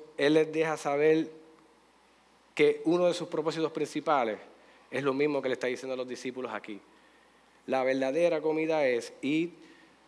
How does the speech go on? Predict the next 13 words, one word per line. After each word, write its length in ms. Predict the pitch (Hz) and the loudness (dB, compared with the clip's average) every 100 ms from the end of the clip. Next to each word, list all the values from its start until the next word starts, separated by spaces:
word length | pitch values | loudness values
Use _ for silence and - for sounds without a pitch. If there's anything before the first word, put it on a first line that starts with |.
| _ - | _ -14
y 120 | 120 | -8
proclamar 440 | 120 117 113 120 | -4 -2 -2 -2
el 120 | 131 | 0
Evangelio, 600 | 131 135 135 123 107 101 98 - - _ | 0 0 -4 -4 -4 -6 -12 -18 -20 _
hacer 420 | 110 98 - 117 | -10 -8 -2 -4
discípulos 680 | 131 131 - 117 107 98 92 - _ _ _ _ _ _ _ _ _ - | -4 -10 -8 -8 -8 -10 -12 -16 _ _ _ _ _ _ _ _ _ -12
a 120 | 101 | -10
toda 420 | - 107 101 95 87 - - - | -4 -4 -2 -6 -12 -20 -20 -14
criatura. 440 | 107 104 98 92 87 - - - _ _ _ _ _ - - - - - | -8 -8 -8 -12 -16 -20 -20 -20 _ _ _ _ _ -20 -20 -20 -20 -16
Así 100 | 135 | 0
que 140 | 151 | 2
como 220 | 147 143 139 | 2 -2 0
creyente 680 | 143 143 165 165 127 98 | 0 4 4 2 -4 -6